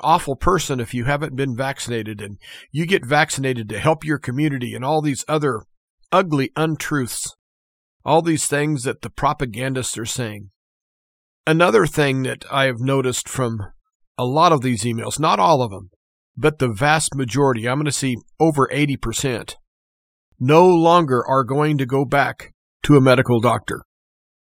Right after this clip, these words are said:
Now, I mentioned that I'm not going back. That doesn't mean that I'm smart. That might mean just the opposite. It might mean that I'm not smart at all.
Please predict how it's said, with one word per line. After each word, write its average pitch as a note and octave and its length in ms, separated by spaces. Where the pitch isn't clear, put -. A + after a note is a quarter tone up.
Now, A#2+ 160
I D3+ 120
mentioned D3+ 460
that B2+ 160
I'm D#3 160
not B2+ 240
going A2+ 300
back. A2 260
That C#3 160
doesn't C#3+ 280
mean D#3 180
that C#3+ 100
I'm A#2+ 160
smart. C3+ 560
That A#2+ 140
might D3+ 220
mean C3 220
just C3 220
the A#2+ 120
opposite. A#2+ 500
It G#2 80
might B2 240
mean B2+ 260
that A2 120
I'm A#2+ 160
not B2 200
smart A#2+ 360
at A#2 100
all. A2+ 320